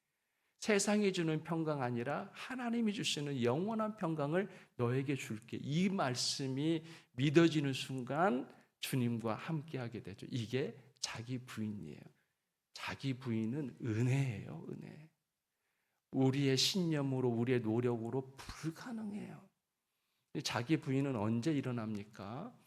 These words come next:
우리가 하나님 앞에서 기도할 때 나의 필요를 하나님께 구하면서 그것을 달라고 이야기만 한다면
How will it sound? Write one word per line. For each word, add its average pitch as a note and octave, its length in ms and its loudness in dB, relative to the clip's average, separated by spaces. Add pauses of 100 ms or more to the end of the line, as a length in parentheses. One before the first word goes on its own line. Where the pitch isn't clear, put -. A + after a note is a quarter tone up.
(200)
우리가 A2+ 380 -2
하나님 C#3 440 -2
앞에서 B2 400 -4
기도할 A#2 640 -6
때 F#3 260 -6 (520)
나의 B2 380 0
필요를 F#3 720 0 (120)
하나님께 D#3+ 600 2 (200)
구하면서 B2 800 -2 (200)
그것을 A3 300 -2
달라고 F3 720 0
이야기만 B2+ 720 0 (120)
한다면 B2 800 -6